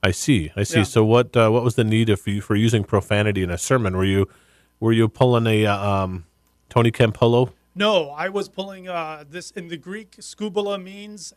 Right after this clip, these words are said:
Speaker 2: and I
Speaker 1: Oh, I know what
Speaker 2: said
Speaker 1: that means.
Speaker 2: Yeah.
Speaker 1: Yeah. <laughs> Dog
Speaker 2: And, uh,
Speaker 1: poop.
Speaker 2: yeah, the farmers enjoyed it.
Speaker 1: <laughs> I bet they did. So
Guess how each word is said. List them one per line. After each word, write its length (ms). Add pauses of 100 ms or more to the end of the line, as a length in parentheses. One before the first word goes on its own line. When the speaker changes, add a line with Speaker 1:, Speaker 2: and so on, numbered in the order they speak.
Speaker 2:
and 600 (100)
I 100
Speaker 1:
Oh, 160
I 80
know 100
what 100
Speaker 2:
said 140
Speaker 1:
that 20
means. 260
Speaker 2:
Yeah. 320
Speaker 1:
Yeah. 60 (520)
<laughs> 500
Dog 420
Speaker 2:
And, 80
uh, 40
Speaker 1:
poop. 320 (360)
Speaker 2:
yeah, 100 (140)
the 120
farmers 480
enjoyed 320
it. 120 (480)
Speaker 1:
<laughs> 1000 (500)
I 80
bet 220
they 100
did. 220 (760)
So 400